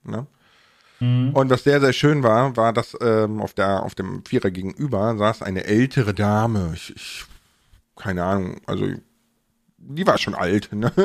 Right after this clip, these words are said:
Speaker 1: <laughs> So,
Speaker 2: <laughs>
Speaker 1: ähm,
Speaker 2: Fünfundvierzig.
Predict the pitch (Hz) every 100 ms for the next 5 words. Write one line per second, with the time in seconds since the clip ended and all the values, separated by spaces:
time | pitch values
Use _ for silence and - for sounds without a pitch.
0 | 190 - - 131 131 123 127 - 110 -
1 | 139 139 139 139 160 131 123 123 127 127
2 | 117